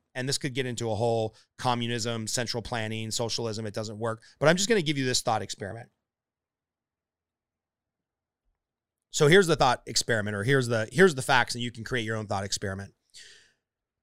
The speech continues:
I think with the cares Act, the big, you know, trillion dollar bill that was passed to, to help covid relief,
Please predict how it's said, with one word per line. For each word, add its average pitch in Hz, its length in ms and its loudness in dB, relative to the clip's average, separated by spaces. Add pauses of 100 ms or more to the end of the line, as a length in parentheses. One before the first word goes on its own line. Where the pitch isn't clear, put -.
(280)
I 196 160 8
think 220 200 2
with 185 140 4
the - 80 -2
cares 143 380 6
Act, 90 260 -2
the 117 80 -2
big, 127 460 4
you 123 80 -6
know, 110 100 0
trillion 131 540 4
dollar 113 600 2 (760)
bill 117 320 4
that 113 140 0
was 110 120 -2
passed 110 420 4
to, 110 340 2
to 117 120 -2
help 117 260 2
covid 110 300 0
relief, 92 340 -6